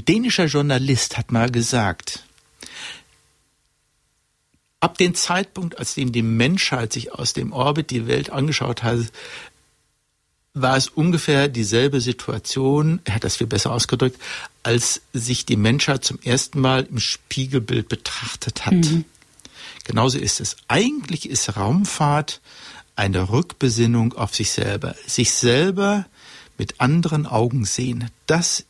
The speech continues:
Speaker 1: ist der essentielle Punkt von Raumfahrt.
Speaker 2: Mhm. Das Bewusstsein.
Speaker 1: Ja, diese, wenn, dieses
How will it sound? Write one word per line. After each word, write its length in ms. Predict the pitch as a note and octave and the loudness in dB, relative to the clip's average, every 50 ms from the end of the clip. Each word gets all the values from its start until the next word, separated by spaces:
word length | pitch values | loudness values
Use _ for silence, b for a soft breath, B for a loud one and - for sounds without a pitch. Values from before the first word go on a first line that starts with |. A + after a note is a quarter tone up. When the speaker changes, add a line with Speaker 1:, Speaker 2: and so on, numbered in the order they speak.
| _ | _
Speaker 1:
ist 340 | - B2+ B2+ - - - - | -2 0 0 0 0 -2 -4
der 120 | B2 - | -4 -2
essentielle 720 | - - - - B2 A#2 A2+ - - - B2 B2+ D3 D#3 D3+ | -2 -2 -2 0 0 0 0 0 2 2 4 4 4 2 0
Punkt 440 | - _ - - B2+ B2+ B2 - - | -2 _ -4 -2 -2 -2 -2 -4 -4
von 180 | - C3+ B2 | -4 -4 -4
Raumfahrt. 560 | A2 A#2 - - - - - - - - - - - _ _ _ _ | -2 -2 -2 -4 -4 -4 -6 -10 -12 -12 -14 -14 -14 _ _ _ _
Speaker 2:
Mhm. 380 | G#3+ F#3 E3 D3+ C#3 D#3 F3 - _ - | 2 4 4 2 0 -4 -8 -14 _ 0
Das 240 | - G#3 E3+ D#3+ E3+ | 2 2 2 0 0
Bewusstsein. 960 | D#3 G3+ G#3 G3+ A3+ G#3+ E3+ - - - - - - E3+ D#3+ D#3 - D#3+ D#3 - - | 2 2 4 6 4 4 2 2 -2 -6 -6 -4 0 2 2 2 2 0 -2 -2 -2
Speaker 1:
Ja, 240 | - - - - G2 - - | -2 0 0 0 -2 -2 -2
diese, 340 | A#2+ A#2+ C3+ D#3 E3 E3+ F3 - - - | 0 2 4 2 2 0 -2 -8 -8 -6
wenn, 200 | - D3 D#3 D#3 B B B B B - - | -2 -2 0 -2 B B B B B -10 -4
dieses 420 | - C3+ C3 D#3 D#3 - - - | -2 0 2 2 2 2 0 -4